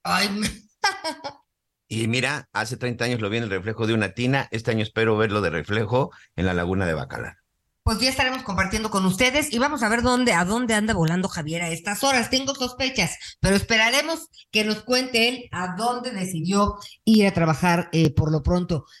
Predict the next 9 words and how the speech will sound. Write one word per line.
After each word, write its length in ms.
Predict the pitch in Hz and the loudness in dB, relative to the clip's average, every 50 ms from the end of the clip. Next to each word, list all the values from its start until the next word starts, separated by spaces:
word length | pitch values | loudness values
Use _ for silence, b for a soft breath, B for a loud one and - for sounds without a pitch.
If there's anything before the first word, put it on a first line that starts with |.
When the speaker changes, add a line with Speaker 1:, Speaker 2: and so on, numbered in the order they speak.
| B | B
Speaker 1:
También 240 | - 262 269 294 330 | -2 -2 0 0 0
estaremos 420 | 359 349 - 277 262 269 277 277 262 | 0 0 0 0 0 0 0 -2 0
hablando, 320 | 220 208 214 226 233 226 | 0 2 2 2 2 4
Miguel 240 | 220 208 190 202 202 | 4 4 4 4 4
Aquino, 480 | 208 202 - 208 196 208 214 208 - - | 2 2 2 2 4 4 4 2 2 2
del 220 | 180 180 180 170 - | 2 2 4 4 2
cáncer 440 | - 208 208 208 208 - 214 190 | 0 0 -2 -2 -4 -6 -6 -6
de 100 | 170 165 | -4 -2
mama. 420 | 156 160 156 160 156 147 135 - | 0 2 2 2 2 2 0 -2